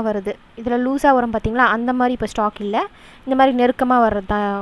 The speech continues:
நம்மக்கிட்ட இப்போ ஸ்டாக் இருக்கு. அந்த டைட் ஃபினிஷிங் சொல்லுவாங்க பார்த்தீங்களா, அந்த மாதிரி ஃபினிஷிங் தான் இது.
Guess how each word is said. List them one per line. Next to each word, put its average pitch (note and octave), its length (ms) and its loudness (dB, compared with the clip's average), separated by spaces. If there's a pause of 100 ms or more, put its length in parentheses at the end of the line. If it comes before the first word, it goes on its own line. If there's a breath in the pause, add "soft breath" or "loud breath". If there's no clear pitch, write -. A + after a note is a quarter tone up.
(220)
நம்மக்கிட்ட G#3+ 340 -4
இப்போ G#3 140 -8
ஸ்டாக் G#3 300 -4
இருக்கு. G3 200 -6 (600 loud breath)
அந்த B3 160 4 (140)
டைட் D4 300 4 (160)
ஃபினிஷிங் C4 440 0
சொல்லுவாங்க A3+ 300 0
பார்த்தீங்களா, A3+ 300 2 (140)
அந்த A#3+ 260 0
மாதிரி A#3+ 200 0
ஃபினிஷிங் G#3+ 400 -4
தான் G#3 120 -2
இது. G#3 100 -6